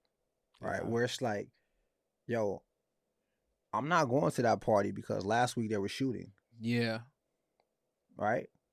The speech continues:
Speaker 1: Or I'm not going to, I'm not, I'm not getting into al-,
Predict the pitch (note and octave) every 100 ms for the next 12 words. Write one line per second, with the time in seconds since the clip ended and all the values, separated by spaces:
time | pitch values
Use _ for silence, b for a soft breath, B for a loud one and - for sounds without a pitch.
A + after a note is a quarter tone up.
0 | _ _ - G#2+ G#2 G2+ - _ _ _
1 | _ _ _ - D3 D#3+ C#3+ C3 D3+ D3+
2 | - - C3 D3+ C#3+ - - - C#3+ D3
3 | C#3 A#2+ C3 C#3 B2+ A#2+ - A2+